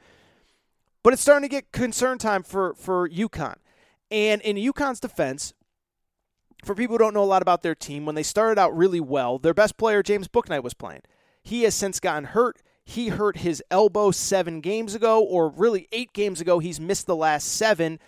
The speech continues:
had to have surgery. He should be back soon. And so you can understand why UConn has struggled, as I said, going one and four in their last five.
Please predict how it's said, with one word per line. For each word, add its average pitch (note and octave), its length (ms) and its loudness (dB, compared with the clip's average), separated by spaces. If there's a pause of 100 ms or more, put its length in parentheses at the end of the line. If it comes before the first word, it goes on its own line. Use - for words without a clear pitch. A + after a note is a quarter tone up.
(180)
had F#3+ 220 0
to G3 60 4
have F#3+ 160 2
surgery. F#3 600 0
He F3 160 -8
should G3 320 -4
be G3 100 -8
back D#3+ 260 -2
soon. G#3 540 -2 (400)
And A#3 140 0
so B3 140 2
you B3 220 0
can D#4 160 -2
understand A3+ 500 -2
why F3+ 180 2
UConn F3+ 440 -6
has E3 220 -2
struggled, G3 560 0
as F#3 220 -2
I F3 80 0
said, F#3 320 0
going D#3 400 -2
one F#3 180 -2
and F3 140 -4
four F3+ 380 0
in D#3+ 180 -6
their D3+ 200 -2
last C#3 360 -4
five. F#3+ 360 -2